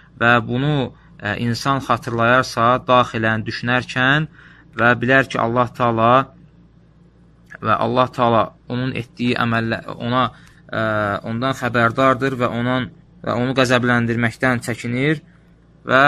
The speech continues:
belə olduqda qul Allahı qəzəbləndirən,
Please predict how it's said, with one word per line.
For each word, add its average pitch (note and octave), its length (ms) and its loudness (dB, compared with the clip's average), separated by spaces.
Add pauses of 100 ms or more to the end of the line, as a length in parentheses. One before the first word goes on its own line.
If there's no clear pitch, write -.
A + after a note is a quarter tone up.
belə C3+ 280 4
olduqda B2+ 520 2 (360)
qul C#3+ 320 -2
Allahı B2 360 0
qəzəbləndirən, A#2+ 960 2